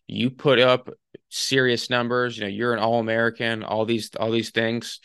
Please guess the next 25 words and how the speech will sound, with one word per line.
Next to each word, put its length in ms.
'cause 160
you 80
have 160
to 80
dominate. 520
You 200
go 100
in 80
the 60
portal, 420
you're 180
gonna 120
get 120
picked 180
up 100
by 140
Division 320
One 120
because 320
now 140
you 160
have 140
a 40
track 360
record. 360